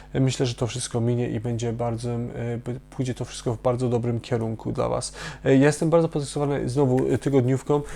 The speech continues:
Zobaczymy, gdzie was to zaprowadzi. Em, ale tak, dziękuję wam jeszcze raz bardzo serdecznie. Dziękuję za komentarze, za kciuki w górę oraz za wszystkie subskrypcje. Em, oraz do zobaczenia już na waszej tygodniówce już nie-,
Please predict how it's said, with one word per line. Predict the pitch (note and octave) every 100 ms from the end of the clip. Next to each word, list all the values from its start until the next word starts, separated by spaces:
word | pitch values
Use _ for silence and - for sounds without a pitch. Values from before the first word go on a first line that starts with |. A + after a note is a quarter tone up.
| -
Zobaczymy, | - C3+ C3 D3 C#3+
gdzie | B2+
was | B2+ A#2+
to | C3+
zaprowadzi. | B2 B2 - A#2 A2+ A#2+ B2+ - - -
Em, | C3 C3+ C#3 C#3
ale | D3
tak, | D#3+ E3 -
dziękuję | C#3+ C#3+ D#3+ D#3+
wam | D3 C#3
jeszcze | C3 - C#3
raz | B2+
bardzo | B2+ C3+ B2+
serdecznie. | - A#2+ C3+ - C#3+
Dziękuję | C3 C3+ C3+
za | B2
komentarze, | - C3 B2 C#3 B2+ A#2+
za | A#2+
kciuki | - C3+ C#3+
w | B2+
górę | C3+ B2+
oraz | A#2+ A2+
za | A#2
wszystkie | A2+ - - B2+
subskrypcje. | - C3 - C3+ - C3+ - - - -
Em, | - C3+
oraz | C3+ C3 B2
do | B2
zobaczenia | A#2+ B2 B2 - A#2+ A#2+
już | A#2 -
na | A#2+
waszej | A#2 A2+ A#2+
tygodniówce | - A#2 A2 A2+ - A#2+ - - - -
już | A2+
nie-, | -